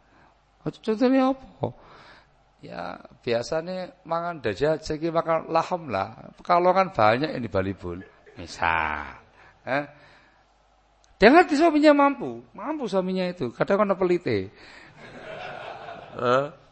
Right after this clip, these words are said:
barakallahu fikum. Sekali-kali tuh main ke pantai. Ya jangan pas hari liburnya lah. Saat-saat sepi, kita ke sana sama anak-anak.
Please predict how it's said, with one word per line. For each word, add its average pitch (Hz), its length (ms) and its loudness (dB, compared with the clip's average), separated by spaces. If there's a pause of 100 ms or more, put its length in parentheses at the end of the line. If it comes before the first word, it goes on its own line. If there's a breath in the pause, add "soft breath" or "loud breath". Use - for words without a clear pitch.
(100)
barakallahu 120 520 -2
fikum. 104 200 -14 (120)
Sekali-kali 104 640 -2
tuh 101 120 -4
main 95 320 -2
ke 90 120 -10
pantai. 90 560 0 (400 loud breath)
Ya 104 160 -2
jangan 92 320 -2
pas - 400 -2
hari 90 440 -4
liburnya 90 520 -2
lah. 82 120 -4 (360 loud breath)
Saat-saat 90 560 -8
sepi, 90 520 -10
kita - 160 -14
ke 87 80 -16
sana 90 280 -8
sama 90 240 -8
anak-anak. 87 560 -8